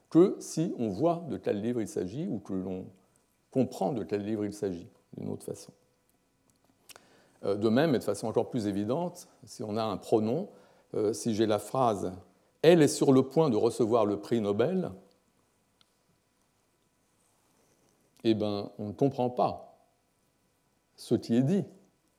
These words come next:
si on ne sait pas qui, à qui le locuteur fait référence en disant « elle ».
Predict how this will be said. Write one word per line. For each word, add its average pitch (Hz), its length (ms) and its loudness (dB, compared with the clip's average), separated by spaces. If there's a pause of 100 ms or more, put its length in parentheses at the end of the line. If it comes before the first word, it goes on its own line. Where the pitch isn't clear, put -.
(140)
si - 140 -12
on - 20 -4
ne 101 40 -6
sait 98 140 -6
pas - 160 -4
qui, 170 400 -6
à 110 100 -16
qui 170 260 -4
le 107 200 -4
locuteur 104 320 -2
fait 127 140 0
référence 131 400 0
en 104 80 -2
disant « 98 340 -4
elle ». 101 300 -2